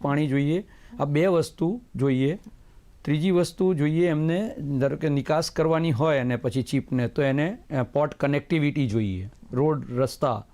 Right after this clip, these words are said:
અ, એ આ ત્રણ વસ્તુ છે. પણ સૌથી અગત્યની બે વસ્તુ વાત કરીએ તો એક છે વોટર અને બીજું છે પાવર. તો, અ, અને બિલ્ડિંગને ક્લીન રૂમ રિક્વાયરમેન્ટ જોઈએ. ક્લીન રૂમની વાત કરીએ તો આપણે ગુજરાત મેન્યુફેક્ચરિંગમાં આગળ છે જ, ફાર્મસીની વાત કરીએ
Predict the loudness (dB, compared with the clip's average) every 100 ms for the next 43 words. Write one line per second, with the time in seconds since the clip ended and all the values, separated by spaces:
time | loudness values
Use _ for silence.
0 | -20 -20 -20 -16 -4 0 2 2 0 2
1 | 0 0 0 0 0 0 0 -2 2 0
2 | 0 0 0 2 2 2 0 0 0 0
3 | 0 2 2 0 -2 -2 0 2 0 0
4 | -2 0 -2 0 0 0 -2 -4 -4 -12
5 | -8 -2 0 -2 -4 -14 -20 -20 -14 -2
6 | 2 2 -2 -8 -6 0 2 2 2 2
7 | 2 2 2 0 -2 -16 -20 -20 -10 -4
8 | 0 0 2 0 0 0 0 2 2 2
9 | 2 2 0 0 0 2 2 2 2 2
10 | 2 2 2 2 2 2 2 2 2 0
11 | -4 -12 -20 -12 -2 0 2 2 2 2
12 | 0 0 0 0 2 0 0 0 0 2
13 | 2 2 0 0 0 0 0 -2 0 0
14 | 2 0 -2 -4 -10 -4 0 0 0 0
15 | -2 0 -2 0 0 0 0 2 0 0
16 | 0 2 0